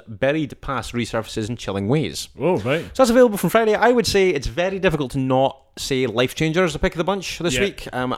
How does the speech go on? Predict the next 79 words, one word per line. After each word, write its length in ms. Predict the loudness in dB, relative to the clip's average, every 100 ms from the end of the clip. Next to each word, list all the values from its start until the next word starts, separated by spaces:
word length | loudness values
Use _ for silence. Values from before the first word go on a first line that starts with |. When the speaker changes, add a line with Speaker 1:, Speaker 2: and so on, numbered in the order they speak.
| -2
Speaker 1:
awful 220 | -2 0
lot 60 | -2
of 20 |
Speaker 2:
Inclined 60 | -2
Speaker 1:
time 120 | -2
Speaker 2:
to 40 |
Speaker 1:
for 80 | -2
that 60 | -2
Speaker 2:
agree. 80 | -2
Speaker 1:
film. 320 | -2 -2 -4 -6
Yeah, 180 | -2 -2
Speaker 2:
Inclined 140 | 2
Speaker 1:
definitely 280 | 0 0 -2
Speaker 2:
to 20 |
Speaker 1:
get 140 | -2 -2
that 120 | -2
Speaker 2:
agree 60 |
with 0 |
Speaker 1:
checked 160 | -2 0
Speaker 2:
that. 140 | 0
Speaker 1:
out. 80 | 0
But, 200 | 0 -2
um, 260 | -4 -6 -6
yeah, 340 | 0 2 2 0
I 40 |
mean, 280 | -2 -2 2
whether 240 | 4 4
you 140 | 2 0
want 280 | 0 -2
something 240 | -6 -10 -6
trashy 360 | 0 0 0 -4
you 140 | -6
can 80 | -6
have 120 | -4
a 40 | -4
couple 180 | -4 -4
of 40 |
beers 240 | -4 -4
and 100 | -4 -6
watch, 260 | -6 -8
or 40 | -10
something 240 | -8 -4
you 80 | -2
really 200 | 0 0
wanna 180 | -2 -2
get 160 | -4
into 340 | -4 -6 -4 -4
on 80 | -4
a 40 |
kinda 240 | -2 -2
cerebral 420 | -2 -4 -4 -2 0
level, 380 | 0 0 -4
the 120 | -4 -6
streaming 320 | -2 -2 -2
cha-, 160 | -4 -4
the 100 | -6
streaming 300 | -4 -2 -2
platforms 420 | -2 -4 -8 -8
have 100 | -8
got 120 | -8
you 60 | -6
covered 320 | -8 -8 -12 -10
this 140 | -8
week. 100 | -8
Speaker 2:
Yeah. 140 | 0 6
Speaker 1:
Loads 200 | 6 6
and 120 | 0
loads 180 | -2 -2
of 60 |
great 140 | -4 -4
stuff. 240 | -6 -12
Speaker 2:
Thank 380 | -12 -4 -4 -4
you 60 | -6
for 120 | -6
that, 240 | -6 -6
Mitch. 320 | -8 -8 -10 0
Speaker 1:
Very 180 | 4
Speaker 2:
Now, 60 | 4
Speaker 1:
welcome. 320 | 4 0 -6